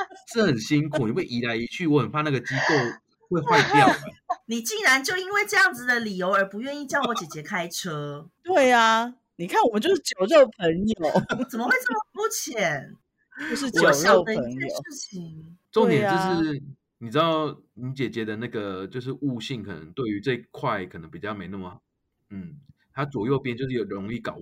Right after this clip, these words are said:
Speaker 1: 混。
Speaker 3: 没有啊，没有，我左右边从来不会搞混啊。
Speaker 1: 豆饼架饼你分得清楚吗？
Speaker 3: 分得清楚啊。
Speaker 1: 哦。
Speaker 3: 我方向感很好欸。
Speaker 2: 但方向感跟开车其实是两回事。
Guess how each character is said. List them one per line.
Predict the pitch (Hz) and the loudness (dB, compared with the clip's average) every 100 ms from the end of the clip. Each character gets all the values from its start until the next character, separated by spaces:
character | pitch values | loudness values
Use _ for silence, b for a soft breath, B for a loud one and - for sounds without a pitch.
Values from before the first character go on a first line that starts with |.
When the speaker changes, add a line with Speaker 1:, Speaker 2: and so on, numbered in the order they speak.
| - | -8
Speaker 1:
混。 | 98 - _ - | -8 -8 _ -6
Speaker 3:
没 | 175 | -2
有 | 233 277 | 0 2
啊， | 185 185 _ _ | 2 0 _ _
没 | - | -2
有， | 311 349 | 2 2
我 | 240 | 2
左 | 180 | 2
右 | 254 | 0
边 | 294 302 | 0 -2
从 | 226 170 | -2 0
来 | 175 | 0
不 | 170 | 0
会 | 226 | -2
搞 | 202 120 | 0 -4
混 | 123 156 131 | -4 -6 -6
啊。 | 113 117 _ | -10 -14 _
Speaker 1:
豆 | 208 180 | -2 -2
饼 | 156 113 107 | -2 -4 -4
架 | - 143 | -2 -2
饼 | 139 95 | -2 -8
你 | 95 | -8
分 | 95 | -8
得 | 113 | -10
清 | 110 107 | -8 -12
楚 | 92 | -12
吗？ | 76 76 _ _ _ - | -16 -20 _ _ _ -8
Speaker 3:
分 | 349 | -4
得 | 370 | -2
清 | 285 302 | -2 -2
楚 | 269 156 | 0 0
啊。 | 147 170 - _ _ _ _ _ _ _ | 0 -2 -8 _ _ _ _ _ _ _
Speaker 1:
哦。 | - - - | -20 -20 -8
Speaker 3:
我 | 190 | -4
方 | 196 330 | -2 0
向 | 381 | 0
感 | 277 180 | 0 0
很 | 160 | -2
好 | 220 208 - | 0 0 0
欸。 | 73 - _ _ _ _ _ _ B B B B B _ _ _ _ - | -6 -10 _ _ _ _ _ _ B B B B B _ _ _ _ -4
Speaker 2:
但 | 370 | 0
方 | - 370 | 2 2
向 | - | 0
感 | 254 170 | 2 0
跟 | 190 | -2
开 | 233 214 | -2 -2
车 | 226 226 220 | -2 -4 -6
其 | 160 | -8
实 | 143 | -10
是 | 190 | -10
两 | 180 - | -10 -12
回 | 123 107 | -14 -16
事。 | - - - | -16 -18 -20